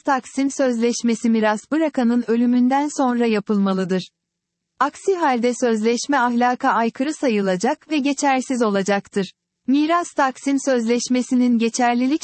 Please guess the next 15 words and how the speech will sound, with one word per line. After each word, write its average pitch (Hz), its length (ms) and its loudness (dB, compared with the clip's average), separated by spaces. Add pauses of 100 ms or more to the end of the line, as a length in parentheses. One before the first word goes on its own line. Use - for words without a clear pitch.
şartlarından 226 840 0
bir 311 100 2
tanesi 277 560 0
de 285 40 0
yazılı 254 480 0
olarak 202 400 0
yapılmasıdır. 202 800 -2 (340)
Burada 311 480 0
resmi 240 380 0
yazılı 262 380 0 (100)
şekilde 220 380 0
yapılması 220 640 0
önem 214 360 2
arz 233 260 0
etmemekte, 208 800 0